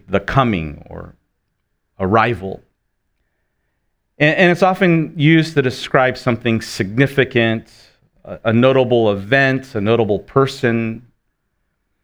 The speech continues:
And, and for us as followers of Christ, Advent, it, it speaks of the birth of Jesus.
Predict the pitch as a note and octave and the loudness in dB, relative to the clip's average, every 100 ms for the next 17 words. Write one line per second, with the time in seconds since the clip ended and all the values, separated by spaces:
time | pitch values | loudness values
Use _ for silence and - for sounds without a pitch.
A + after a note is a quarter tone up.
0 | _ _ _ _ _ _ _ C#3+ D3 F3 | _ _ _ _ _ _ _ -2 0 0
1 | D#3 F#3+ G3+ G#3 D#3+ C#3+ - _ _ _ | 2 2 2 0 -2 -2 -10 _ _ _
2 | - E3 F3 D#3+ C3 - - D#3 D3 C#3 | -2 0 2 0 -2 -6 -2 0 0 -2
3 | - - D3+ E3+ A#2 A2+ G2 A2+ G#2 _ | -8 -2 0 0 0 -2 -2 -4 -6 _
4 | D3 - - - G3 G3+ - C#3+ A2 A#2 | -6 -6 -14 -2 -2 -2 -2 -2 0 -4
5 | F#2 C3+ D3 D3 - _ _ C3 B2 A2+ | 0 2 2 0 -10 _ _ 2 2 0
6 | F#2+ B2 B2+ A2+ F2 - - - | -6 -2 0 -2 -8 -12 -20 -20